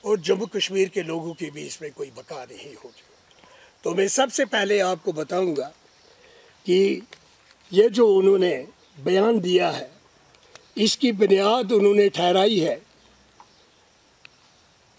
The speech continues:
एसआरओ वन सिक्सटी सेवन, dated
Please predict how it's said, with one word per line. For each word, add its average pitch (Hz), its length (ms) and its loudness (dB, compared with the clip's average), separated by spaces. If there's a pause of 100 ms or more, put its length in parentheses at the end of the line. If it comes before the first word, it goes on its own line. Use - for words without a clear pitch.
(240)
एसआरओ 220 760 2 (420)
वन 208 300 2
सिक्सटी - 540 -4
सेवन, 151 360 -4 (3000)
dated 190 600 0